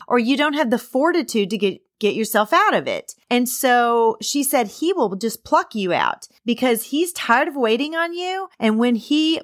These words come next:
plucks you out of that situation, it's probably not gonna be in the best way. It's sometimes gonna be because things just come crashing, crashing down. Maybe you get fired. Maybe you get laid off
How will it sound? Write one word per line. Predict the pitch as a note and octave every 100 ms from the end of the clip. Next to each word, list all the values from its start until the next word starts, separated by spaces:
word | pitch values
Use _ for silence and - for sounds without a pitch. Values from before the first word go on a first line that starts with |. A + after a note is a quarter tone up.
| -
plucks | - G3 A#3+ -
you | C4 A3
out | F#3 A3
of | A3
that | B3 A#3+
situation, | C#4 C4+ B3+ B3 B3+ A#3+
it's | G#3 -
probably | - B3 A#3+ B3 B3+ A#3
not | G#3 G#3
gonna | A#3+ G#3+
be | G3 G3 G3 -
in | G3+ G3 G3 F#3
the | E3+
best | F3 E3+ -
way. | F3 F3 C3+ C2 - _ -
It's | A3+ - - -
sometimes | - G3+ G3 G#3+ G3
gonna | G#3+ G3+
be | G#3 G3+ G3+ G3 G3+ _ _ _ -
because | G#3+ G#3+ F#3+ F3+
things | - G3+ G3
just | F#3+ G3+
come | - G3
crashing, | F#3+ F3+ F3+ G#3+ - _
crashing | - A3+ G#3+ G#3+ G3+
down. | E4 F3 - - - -
Maybe | E3+ E3+ E3+
you | F#3 G3
get | F3+ G#3 -
fired. | C#4 G3+ G#2+ - _ -
Maybe | F3+ F3
you | F#3 G3
get | G3+ G3+
laid | G#3 G3 A3+
off | A#3 -